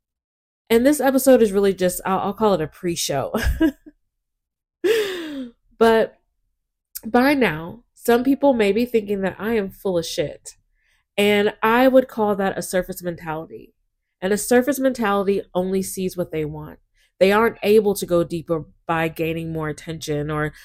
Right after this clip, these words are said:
listening and even asking questions to gain more knowledge. And they're just really difficult to talk to in general. Now,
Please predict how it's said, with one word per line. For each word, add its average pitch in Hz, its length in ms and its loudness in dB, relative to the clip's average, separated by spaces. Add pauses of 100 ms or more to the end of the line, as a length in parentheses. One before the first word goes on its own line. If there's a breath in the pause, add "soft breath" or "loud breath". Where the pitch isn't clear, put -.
(140 loud breath)
listening 180 920 0 (280)
and 147 400 -10
even 185 260 -4
asking 175 360 -6
questions 175 460 -6
to 175 100 -6
gain 190 280 0
more 185 160 0
knowledge. 175 720 -2 (380 soft breath)
And 190 100 0
they're 220 100 10
just 285 240 -2
really 269 220 4
difficult 185 440 -4
to 151 80 -12
talk 151 280 -8
to 151 140 -4
in 139 160 -4
general. 131 500 -10 (1080)
Now, 156 500 -4